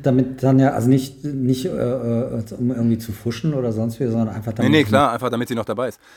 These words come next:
Speaker 1: damit man das zusammen macht. Das
Speaker 2: Ja.
Speaker 1: war alles vorbereitet. Es war auch dis-, durch, es war diskutiert, ob ich es alleine mache, ne? Und wie das
Speaker 2: Ja,
Speaker 1: dann
Speaker 2: Wahnsinn.
Speaker 1: für Tanja ist, wenn sie hier bleibt, ist natürlich ganz bitter. Kam dann anders. Aber von wegen zurückrudern, jetzt kommen wir wieder zu euch.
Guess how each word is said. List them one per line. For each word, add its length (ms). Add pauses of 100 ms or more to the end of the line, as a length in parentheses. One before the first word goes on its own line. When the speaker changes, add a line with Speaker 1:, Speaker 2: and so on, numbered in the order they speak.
(140)
Speaker 1:
damit 260
man 100
das 160
zusammen 420
macht. 280
Das 140
Speaker 2:
Ja. 60
Speaker 1:
war 360
alles 240
vorbereitet. 420
Es 80
war 160
auch 60
dis-, 220 (140)
durch, 220 (160)
es 180
war 180
diskutiert, 720 (140)
ob 140
ich 120
es 120
alleine 300
mache, 320
ne? 180
Und 260
wie 100
das 120
Speaker 2:
Ja, 60
Speaker 1:
dann 160
Speaker 2:
Wahnsinn. 220 (300)
Speaker 1:
für 120
Tanja 320
ist, 160
wenn 100
sie 80
hier 120
bleibt, 240
ist 100
natürlich 300
ganz 180
bitter. 240
Kam 300
dann 180
anders. 400
Aber 240
von 200
wegen 240
zurückrudern, 680
jetzt 160
kommen 140
wir 120
wieder 200
zu 120
euch. 220